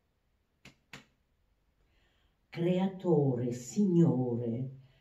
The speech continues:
del cielo e della terra, ed in Gesù Cristo, suo unico figliolo, nostro Signore",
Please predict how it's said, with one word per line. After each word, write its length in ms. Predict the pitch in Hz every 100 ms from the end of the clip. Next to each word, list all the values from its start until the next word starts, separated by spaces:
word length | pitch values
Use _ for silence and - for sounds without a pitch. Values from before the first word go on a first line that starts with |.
| _
del 340 | 117 151 143
cielo 560 | - - 277 285 269 220
e 120 | 190
della 280 | 165 156 143
terra, 720 | 117 110 110 - 101 113 113 110 _ _ _ _ _ _ _ _ _ _ -
ed 160 | 247 190
in 200 | 233 262
Gesù 400 | 226 233 233 220
Cristo, 600 | - 156 143 - - 170 170 175 - _ _ _
suo 320 | - - 190 196 233 277
unico 400 | 269 254 - 220
figliolo, 840 | 208 214 190 175 175 139 135 127 131 139 - _ _ _ _ _ _ _ _ _ _ _ _ _ _ _ _ _ _ _ _ _ _ _ _ _ _ - 185
nostro 520 | 285 - - 202 190
Signore", 760 | - 180 170 151 139 135 131